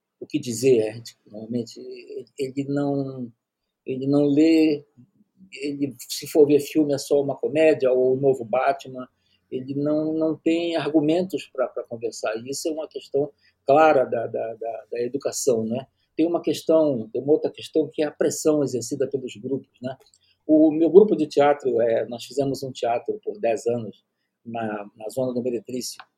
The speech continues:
aqui de Belém, né? E com isso nós convivemos com muitas pessoas, né? Pessoas novas, velhas e tal, né? E uma das pessoas com quem eu convivi era uma mocinha, na época tinha seus dez anos, doze anos, né? E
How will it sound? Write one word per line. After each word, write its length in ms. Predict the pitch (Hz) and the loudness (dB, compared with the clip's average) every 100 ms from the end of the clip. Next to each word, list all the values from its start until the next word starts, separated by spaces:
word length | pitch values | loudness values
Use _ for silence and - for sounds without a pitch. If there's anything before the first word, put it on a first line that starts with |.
| _ _ | _ _
aqui 280 | - - 107 | -20 -18 -18
de 120 | 104 | -12
Belém, 380 | 101 107 120 135 | -4 -2 -2 -4
né? 180 | 113 139 _ _ _ _ _ _ | -6 -10 _ _ _ _ _ _
E 120 | 156 | -8
com 140 | - 143 | 0 0
isso 260 | 147 - | 0 -2
nós 340 | 147 123 - - | -2 -4 -6 -8
convivemos 540 | 131 127 113 120 123 - | -6 -6 -4 -4 -4 -4
com 120 | 202 | -4
muitas 440 | 123 120 135 107 | -2 -4 -4 -8
pessoas, 560 | - 104 - 120 110 95 | -8 -10 -6 -4 -2 -4
né? 200 | 113 107 | -6 -6
Pessoas 400 | - 107 117 113 104 104 | -8 -10 -8 -8 -8 -14
novas, 480 | 101 117 104 - - 107 | -6 -6 -6 -10 -20 -6
velhas 380 | 117 104 98 | -6 -4 -8
e 60 | - _ | -14 _
tal, 260 | 127 127 | 0 0
né? 160 | 117 139 _ _ _ _ | -2 -10 _ _ _ _
E 140 | 123 | -8
uma 140 | 139 143 | -4 -2
das 140 | 147 | -2
pessoas 380 | - 165 165 147 | -4 -6 -4 -4
com 120 | 147 | -6
quem 160 | 143 139 | -4 -4
eu 80 | 135 | -4
convivi 420 | 131 123 113 139 | -6 -6 2 2
era 100 | 139 | 2
uma 160 | 131 | -2
mocinha, 560 | 127 110 - 143 139 113 _ _ _ _ _ | -4 -6 -6 -8 -8 -12 _ _ _ _ _
na 120 | 113 | -2
época 440 | 117 120 120 - 110 | 0 0 -2 -6 -6
tinha 200 | 131 113 | -6 -6
seus 440 | - 110 107 - _ | -4 -4 -4 -12 _
dez 280 | 120 117 117 | -2 -2 -2
anos, 380 | 123 127 110 - | -4 -4 -8 -6
doze 320 | 117 113 113 | -6 -4 -4
anos, 400 | 135 131 110 104 | -4 -4 -8 -12
né? 220 | 127 131 _ _ _ _ | -12 -14 _ _ _ _
E 160 | 123 | -14